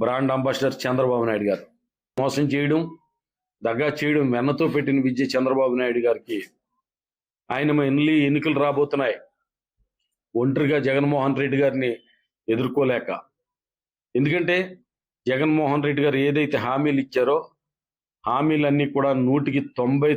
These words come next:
తొమ్మిది శాతం అమలు చేయడం జరిగింది. ఇదే సందర్భంలో ఎంతమంది, ఎన్ని పార్టీలు కలుస్తున్నాయంటే ప్రజలందరూ కూడా జగన్మోహన్ రెడ్డి గారు వెంట ఉన్నారు.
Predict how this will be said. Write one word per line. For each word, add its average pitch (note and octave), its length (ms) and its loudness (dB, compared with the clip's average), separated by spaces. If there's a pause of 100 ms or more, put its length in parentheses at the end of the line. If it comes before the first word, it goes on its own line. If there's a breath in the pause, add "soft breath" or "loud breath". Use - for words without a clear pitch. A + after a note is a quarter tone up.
(120)
తొమ్మిది C3+ 320 2
శాతం C3+ 300 0
అమలు C3 200 0
చేయడం B2+ 300 0
జరిగింది. A2+ 380 -2 (520)
ఇదే F3+ 180 4 (260)
సందర్భంలో D#3 520 2 (160)
ఎంతమంది, D3 480 2 (140)
ఎన్ని D#3 240 0
పార్టీలు D#3 420 -2
కలుస్తున్నాయంటే C#3+ 640 0 (840)
ప్రజలందరూ F3 580 0
కూడా E3+ 220 2
జగన్మోహన్ D3+ 500 0
రెడ్డి D3 200 0
గారు C3+ 180 0 (420)
వెంట C3 160 0 (120)
ఉన్నారు. B2 340 2